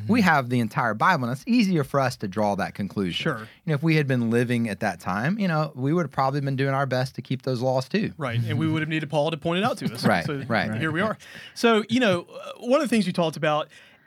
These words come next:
Speaker 2: uh, for so long, I feel like the world has looked at the church as this great killjoy, you know, all of these rules, don't do this, don't do that. You know, we hear it all the time, and that's kind of the perception I feel,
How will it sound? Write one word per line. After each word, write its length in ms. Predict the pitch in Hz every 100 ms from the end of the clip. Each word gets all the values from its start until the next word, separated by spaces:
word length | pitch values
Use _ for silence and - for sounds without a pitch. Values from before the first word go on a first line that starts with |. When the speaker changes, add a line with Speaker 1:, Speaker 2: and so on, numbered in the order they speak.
| -
Speaker 2:
uh, 40 | 220
for 220 | - 240
so 320 | - 320 349
long, 420 | 247 196 147 107 113 _ -
I 140 | 185
feel 220 | 202 277 240
like 160 | 190
the 80 | 175
world 560 | 147 147 170 190 190 139
has 280 | 165 147
looked 460 | 131 139 160 - - - - _ _
at 180 | 175 170
the 100 | 151
church 500 | - - 165 139 -
as 220 | 185 160 135
this 200 | 156 147
great 540 | 135 156 147 190 214 120 - _ -
killjoy, 580 | - 208 185 147 127 113
you 180 | 123 165
know, 140 | 156
all 280 | 156 190 214
of 80 | 185
these 180 | 175 143
rules, 240 | 127 127
don't 260 | 139 185 190
do 80 | 175
this, 220 | 135 127
don't 280 | 135 165 180
do 120 | 165
that. 160 | 143 127
You 80 | 156
know, 80 | 160
we 80 |
hear 140 | 165 226
it 60 | 180
all 80 | 156
the 60 |
time, 160 | 156 156
and 60 | 160
that's 160 | 196
kind 180 | - 294
of 60 | 311
the 60 |
perception 580 | - 147 - 247 262 185
I 120 | 151
feel, 440 | 143 - 160 156